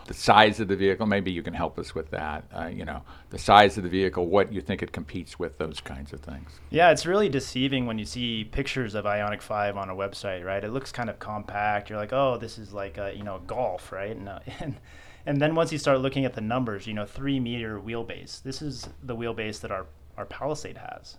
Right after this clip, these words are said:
Speaker 1: So longer than your midsize S U V, a
Speaker 2: Absolutely.
Speaker 1: wheelbase longer than that. So that's, that, that alone delivers something,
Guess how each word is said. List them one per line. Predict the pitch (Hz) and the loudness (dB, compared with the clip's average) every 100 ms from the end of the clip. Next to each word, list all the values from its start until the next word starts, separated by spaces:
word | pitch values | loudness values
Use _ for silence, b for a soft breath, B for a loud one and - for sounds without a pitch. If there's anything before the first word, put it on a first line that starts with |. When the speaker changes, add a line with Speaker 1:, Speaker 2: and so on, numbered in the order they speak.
| - | -20
Speaker 1:
So | - 156 | 8 12
longer | 127 139 165 185 165 131 | 12 12 12 12 12 10
than | 135 | 10
your | 123 113 | 6 8
midsize | 117 117 - 117 101 98 95 95 - - - | 8 6 6 8 8 6 4 0 -4 -14 2
S | 110 - | 2 4
U | 104 | -2
V, | 82 92 85 73 76 | 2 2 2 -2 -8
a | |
Speaker 2:
Absolutely. | 78 87 95 | 0 4 8
Speaker 1:
wheelbase | 101 95 98 - | 8 6 0 -2
longer | 98 98 95 87 | 4 4 4 -2
than | 85 82 | -4 -6
that. | 82 78 - | -6 -8 -12
So | - 50 | -4 -2
that's, | - 58 - - b b b - | 0 -4 -6 -20 b b b 2
that, | 120 - - 104 | 2 2 -4 4
that | 123 - - - - - - 104 | 4 4 -10 -14 -14 -18 -12 2
alone | 107 120 113 87 78 | 10 10 10 4 -2
delivers | 95 90 87 - | 2 2 0 -4
something, | 87 82 | -6 -6